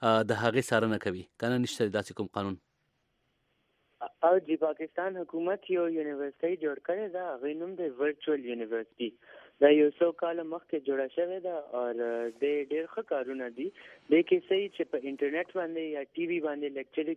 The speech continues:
Speaker 2: کیږي چې خلک، خاص کل مشران، او چې عمر نه زیات دي یا ښځې، کم چې کور نه بهر نه شي وتی، یا څه ملکان چې کم چې ورځ کې کار کوي، هغوی بیا کور ته راشي، هغه لیکچرې اخیستی شي آنلاین،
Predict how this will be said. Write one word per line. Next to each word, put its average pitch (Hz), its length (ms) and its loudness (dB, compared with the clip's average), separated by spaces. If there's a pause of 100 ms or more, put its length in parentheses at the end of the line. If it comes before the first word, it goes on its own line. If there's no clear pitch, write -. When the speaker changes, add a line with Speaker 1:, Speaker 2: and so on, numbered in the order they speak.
(100)
Speaker 2:
کیږي 175 280 -6 (380)
چې 147 100 8 (120)
خلک، 175 340 2
خاص 156 320 -2
کل 156 320 4
مشران، 156 640 -2 (160)
او 135 140 0
چې 131 160 -4 (100)
عمر 165 240 0
نه 143 120 -4
زیات 147 360 -4
دي 165 100 -4 (140)
یا 131 80 -4
ښځې، 175 560 -2
کم 165 180 2
چې 143 160 -6
کور 160 220 2
نه 143 160 -4
بهر 135 180 -4 (140)
نه 208 160 -6
شي 170 160 -6
وتی، 147 320 0 (480)
یا 156 180 4
څه 208 260 -4
ملکان 147 520 -2
چې 147 140 4
کم 151 220 2
چې 147 100 6 (460)
ورځ 143 280 6 (100)
کې 139 200 6
کار 147 300 6
کوي، 160 160 4 (360)
هغوی 143 280 6
بیا 147 100 2 (120)
کور 160 140 2 (120)
ته 151 120 6
راشي، 175 340 0
هغه 131 260 0
لیکچرې 147 420 2
اخیستی 127 400 -2 (100)
شي 170 220 2
آنلاین، 139 400 -2